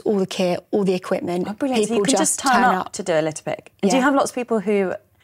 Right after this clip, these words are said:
Speaker 2: say, "I've never been on a paddleboard before, I've never been litter picking, but I want to have a go, I want to take part"?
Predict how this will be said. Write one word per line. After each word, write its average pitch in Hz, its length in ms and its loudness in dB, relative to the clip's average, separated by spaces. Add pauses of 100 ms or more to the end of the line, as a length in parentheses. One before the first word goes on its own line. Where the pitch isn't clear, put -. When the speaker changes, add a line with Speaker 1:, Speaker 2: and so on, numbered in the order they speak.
Speaker 2:
say, 196 260 0
"I've 180 80 0
never 214 200 0
been 214 160 0
on 175 80 0
a 165 40 -4
paddleboard 139 440 -4
before, - 400 -2
I've 160 80 -2
never 190 180 0
been 202 160 0
litter 165 220 -2
picking, 135 500 -6 (380)
but 165 240 2 (160)
I 185 80 4
want 185 160 2
to 175 60 -4
have 165 120 -4
a 170 60 -2
go, 160 180 4
I 151 60 4
want 151 200 0
to - 60 -8
take - 220 -2
part"? 127 400 0